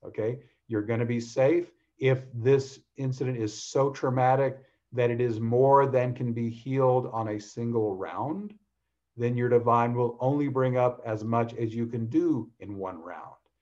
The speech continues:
It will then peel layers as it'll divide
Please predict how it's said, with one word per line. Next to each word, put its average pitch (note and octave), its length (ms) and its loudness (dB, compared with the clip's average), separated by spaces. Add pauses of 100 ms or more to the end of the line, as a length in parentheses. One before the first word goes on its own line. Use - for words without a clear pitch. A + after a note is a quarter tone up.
(280)
It A2 80 -4
will A2 240 2
then A#2 400 0
peel A#2+ 400 0
layers A2 480 2 (540)
as A2+ 320 -2
it'll A2+ 220 -2
divide A2 500 2